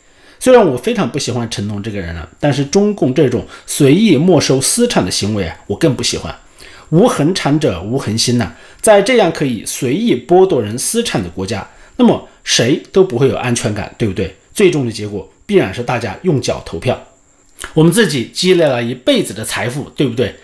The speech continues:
你政府一个文件，一道红头文，行政长官的一句话就可以把你的财产全部清零，对不对？你说是不是非常恐怖的一件事？在这样的国家，哪个人会有安全感？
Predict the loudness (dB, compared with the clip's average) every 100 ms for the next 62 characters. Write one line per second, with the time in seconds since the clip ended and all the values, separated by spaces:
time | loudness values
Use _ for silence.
0 | -20 -4 -2 4 4 2 -4 -10 _ _
1 | -4 0 4 4 2 0 0 0 -4 _
2 | _ -2 2 2 2 -2 -2 -2 -2 -6
3 | -10 _ _ _ _ _ -2 2 4 4
4 | 2 0 -2 -4 -4 -4 0 0 0 -4
5 | -6 -4 -4 -6 -8 -8 -8 -8 -8 -8
6 | -10 -8 -4 -4 -4 -6 -2 0 0 -2
7 | -6 -8 -6 -6 -10 -6 -2 0 2 0
8 | -2 -6 -2 -2 -2 -4 -6 -4 -4 -4
9 | -8 -8 -8 -12 -20 -2 0 2 2 0
10 | -6 -6 -6 -8 -16 -4 -2 0 0 0
11 | 0 -2 -2 -4 -2 -2 -4 -6